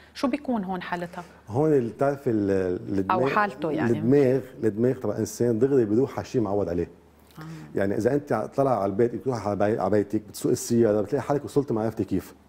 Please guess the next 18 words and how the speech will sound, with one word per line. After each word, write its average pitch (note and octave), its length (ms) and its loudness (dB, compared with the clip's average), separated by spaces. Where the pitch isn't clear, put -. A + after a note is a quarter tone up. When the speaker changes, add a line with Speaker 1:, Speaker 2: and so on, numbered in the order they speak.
Speaker 2:
على F#2 120 0
البيت، F2+ 320 -2
هو C3+ 240 4
دماغك A#2+ 460 0
لحاله G#2+ 380 2
Speaker 1:
مم. C3+ 220 -4
Speaker 2:
بيوصلك C3+ 420 0
على G#2 100 -2
الشيء C3+ 220 -4
المعود G#2 380 0
عليه، F2 260 0
فنحن D3+ 360 0
على A#2+ 160 2
طول D#3+ 200 0
بننجذب A#2+ 500 0
للاشخاص A2+ 640 -2
المعودين G#2 560 2
لهم. E2+ 140 -4